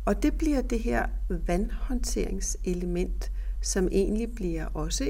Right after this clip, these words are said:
en, et skålformet tro. Så vandet kommer altså den her kilometer ned ad bakken, voldsom fart, og bliver samlet op i det her tro, som har formen af den gamle skibsbro.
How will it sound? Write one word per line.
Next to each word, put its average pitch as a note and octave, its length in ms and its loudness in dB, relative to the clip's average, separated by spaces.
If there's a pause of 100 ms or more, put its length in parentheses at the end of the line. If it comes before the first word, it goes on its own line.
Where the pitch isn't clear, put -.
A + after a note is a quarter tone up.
en, F3+ 320 -2 (380)
et - 140 -2
skålformet F#3 920 0 (200)
tro. - 400 -2 (1120)
Så - 160 -2
vandet A#3+ 360 2
kommer B3 260 0
altså A3+ 280 -2
den A3 80 -2
her A#3 100 -2
kilometer A3 640 2 (500)
ned A3 340 4 (220)
ad G#3 160 0
bakken, F#3 540 2
voldsom A3+ 380 2
fart, G#3+ 400 -2
og A#3 80 -2
bliver A3+ 180 0
samlet G3 480 0
op G#3+ 200 0 (180)
i A3 60 -2
det G#3 160 0
her G#3 220 -2 (400)
tro, - 360 0 (360)
som G3+ 220 0
har G#3 200 4
formen G3+ 600 2 (100)
af F3+ 100 -2
den G3+ 160 -4
gamle E3+ 460 -4 (180)
skibsbro. - 720 -2